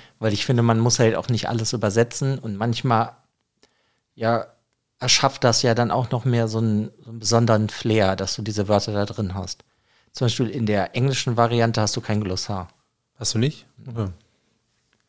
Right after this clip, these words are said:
Speaker 1: Da musst du dann anscheinend mehr selber denken, was
Speaker 2: Es
Speaker 1: das
Speaker 2: wird ja
Speaker 1: bedeutet.
Speaker 2: meistens ja wirklich dann auch aus dem Kontext, erschließt sich das.
Speaker 1: Oder es ist auch einfach egal.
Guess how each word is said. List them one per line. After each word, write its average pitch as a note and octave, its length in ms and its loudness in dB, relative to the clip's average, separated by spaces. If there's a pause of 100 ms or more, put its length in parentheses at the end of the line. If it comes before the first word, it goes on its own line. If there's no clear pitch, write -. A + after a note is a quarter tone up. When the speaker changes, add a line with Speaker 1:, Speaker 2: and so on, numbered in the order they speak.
(840)
Speaker 1:
Da G2+ 140 2
musst G#2 280 2
du A2+ 80 2
dann A2 280 4
anscheinend G#2+ 680 -2
mehr G2+ 520 2
selber G#2 300 0
denken, F#2 480 -6 (1120)
was G2+ 140 -6
Speaker 2:
Es A#2 40 -4
Speaker 1:
das G#2+ 140 0
Speaker 2:
wird A2 180 2
ja A2 80 4
Speaker 1:
bedeutet. G2+ 220 4
Speaker 2:
meistens G2 200 -2
ja G2 140 -2
wirklich G2+ 280 0
dann G2 120 4
auch F#2 160 0
aus G2 160 2
dem F#2+ 80 -4
Kontext, - 500 2
erschließt A2 400 2
sich B2 160 2
das. A#2+ 200 4
Speaker 1:
Oder G#2+ 120 2
es G2 100 -2
ist G#2+ 140 -2
auch G2+ 100 0
einfach F#2 280 -4
egal. F2 400 -6